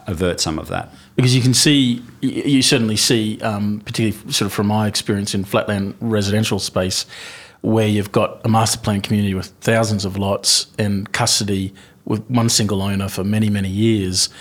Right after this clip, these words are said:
Speaker 2: there's absolutely a deep interest in the developer and the owner of the, that asset as it's
Speaker 1: Absolutely.
Speaker 2: evolving to create value and to keep the value
Speaker 1: Yeah.
Speaker 2: there, to protect the estate, to protect the customers,
Speaker 1: Yeah.
Speaker 2: to make it a, a phenomenal place. Otherwise, it's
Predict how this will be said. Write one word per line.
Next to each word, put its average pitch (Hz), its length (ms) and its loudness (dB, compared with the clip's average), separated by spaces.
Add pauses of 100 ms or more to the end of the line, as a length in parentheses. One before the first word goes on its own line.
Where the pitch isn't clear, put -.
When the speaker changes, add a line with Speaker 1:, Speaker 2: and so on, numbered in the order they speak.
(380)
Speaker 2:
there's 113 180 2
absolutely 117 400 2
a 95 40 0
deep 110 320 0 (120)
interest 110 420 0
in 98 220 0
the 95 80 -4
developer 101 420 -2
and 101 260 -2
the 98 80 -2
owner 104 280 0
of 98 100 -10
the, 95 200 -2
that 101 120 0
asset 98 320 0
as 98 220 -2
it's - 220 -2 (420)
Speaker 1:
Absolutely. 117 280 0
Speaker 2:
evolving 113 680 2
to - 120 0
create 113 520 0
value 101 340 2
and 98 80 -2
to - 60 -8
keep - 380 -2
the 107 100 -2
value 101 240 0
Speaker 1:
Yeah. 85 80 0
Speaker 2:
there, 101 360 0
to 107 120 -6
protect - 460 -2
the 107 100 0
estate, 95 420 -2
to - 80 -8
protect - 420 -4
the 85 60 -8
customers, 104 800 0
Speaker 1:
Yeah. - 400 -18
Speaker 2:
to - 80 0
make 104 260 2
it - 300 -2
a, 127 140 2
a 120 60 0
phenomenal 104 540 0
place. - 480 0
Otherwise, 104 540 -2
it's - 240 -4